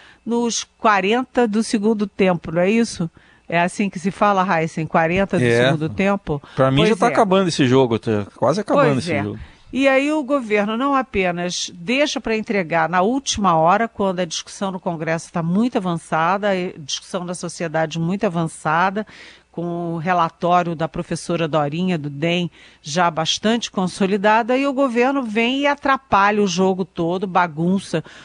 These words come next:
Speaker 1: o tabuleiro todo, apresentando uma outra proposta, é, nova e, e muito polêmica. Essa proposta, é, não foi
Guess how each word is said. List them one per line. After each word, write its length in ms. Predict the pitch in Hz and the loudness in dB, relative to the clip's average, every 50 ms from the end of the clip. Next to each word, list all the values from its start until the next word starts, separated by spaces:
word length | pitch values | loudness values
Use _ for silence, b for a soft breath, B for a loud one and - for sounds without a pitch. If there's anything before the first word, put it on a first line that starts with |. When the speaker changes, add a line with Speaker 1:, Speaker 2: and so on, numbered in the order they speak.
| B B B | B B B
Speaker 1:
o 140 | B 165 170 | B -6 -4
tabuleiro 720 | _ - 180 170 160 180 185 180 165 170 175 180 196 208 | _ 2 2 2 2 0 -2 -2 0 0 0 0 0 -2
todo, 420 | _ - 208 190 190 202 208 226 | _ -2 0 0 0 0 0 0
apresentando 760 | 240 233 - 220 233 214 226 220 214 - 214 202 202 196 208 | -2 0 0 0 0 0 -2 -4 -2 0 0 0 2 0 0
uma 240 | 208 202 202 202 190 | 0 0 0 2 2
outra 520 | 190 185 185 185 190 202 208 - 208 196 | 4 4 4 4 2 0 0 -2 -6 -6
proposta, 840 | - - 170 165 - - 170 160 156 160 175 - - - 196 185 180 B B B B B B B - | -4 -4 -6 -6 -4 -4 -2 0 0 0 0 -2 -6 -6 -6 -8 -8 B B B B B B B -10
é, 440 | - 160 165 165 165 160 160 165 160 160 | -6 -4 -4 -2 -2 -2 -2 -2 -2 -2
nova 720 | 165 175 175 180 185 185 185 202 233 247 240 269 269 269 | -2 0 2 4 6 6 6 4 4 0 -2 -4 -4 -4
e, 180 | 240 240 247 _ - | -4 -8 -10 _ -10
e 140 | - 226 214 | -6 -2 0
muito 400 | 202 196 185 196 202 202 - - | 2 2 4 2 2 0 -2 -4
polêmica. 760 | - - 247 247 220 185 175 165 165 156 151 156 151 - 196 | 0 2 2 2 2 2 0 0 0 -2 -4 -6 -8 -8 -8
Essa 260 | 180 220 240 - 240 | -8 -6 -6 -8 -10
proposta, 880 | - - 202 190 _ - 202 214 240 247 - - - - 175 156 156 b b b b b b b b | -10 -8 -10 -10 _ -4 -2 -2 0 -2 -4 -6 -10 -10 -10 -12 -12 b b b b b b b b
é, 720 | 165 165 170 170 170 165 165 165 165 165 160 160 160 160 165 | -6 -4 -2 -2 -2 -2 -2 -2 -2 -2 -2 -2 -2 -2 0
não 300 | 180 185 196 202 220 240 | 0 2 4 2 2 0
foi 580 | - - - 202 185 180 175 170 165 160 165 | -2 -2 -2 0 0 0 -2 -2 -4 -6 -8